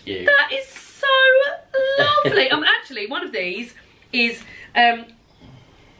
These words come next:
Speaker 2: gift a copy of your favourite book to a friend or family member, special occasion, not required. So I'll be able to use these. These are adorable. I will come close and show you.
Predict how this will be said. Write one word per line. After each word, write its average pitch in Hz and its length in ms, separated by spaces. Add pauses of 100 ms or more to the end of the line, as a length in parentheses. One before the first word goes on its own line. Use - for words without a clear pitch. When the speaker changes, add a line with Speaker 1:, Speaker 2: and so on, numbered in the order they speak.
(680)
Speaker 2:
gift 330 240
a 339 60
copy 285 300
of 262 60
your 262 140
favourite 262 380
book 202 300
to 220 120
a 226 60
friend 262 380
or 240 100
family 190 380
member, 175 400
special 240 360
occasion, 214 680 (280)
not 247 240
required. 220 600 (240)
So - 120
I'll 277 60
be 277 80
able 262 120
to 269 100
use 302 320
these. 175 220
These 311 220
are 320 220
adorable. 277 800
I 165 80
will 185 100
come 294 280
close 214 320
and 196 100
show 196 180
you. 175 320